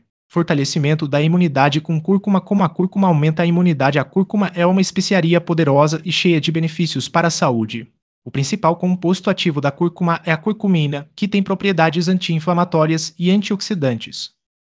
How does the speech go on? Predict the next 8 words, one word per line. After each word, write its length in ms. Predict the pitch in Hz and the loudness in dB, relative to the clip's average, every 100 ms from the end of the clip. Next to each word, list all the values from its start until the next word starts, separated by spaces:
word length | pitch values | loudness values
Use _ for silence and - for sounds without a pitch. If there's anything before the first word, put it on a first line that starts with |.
| - | -6
Esses 240 | 147 131 | -2 -2
componentes 580 | - 196 226 180 160 170 | 0 2 4 4 4 4
ajudam 380 | 170 139 147 180 | 4 4 2 2
a 40 | |
fortalecer 580 | 170 180 220 214 - 160 | 2 0 2 0 2 2
o 40 | |
sistema 440 | 160 175 - 180 180 | 2 -2 2 4 4
imunológico. 760 | 180 185 180 123 113 - - | 4 4 4 2 -2 -6 -16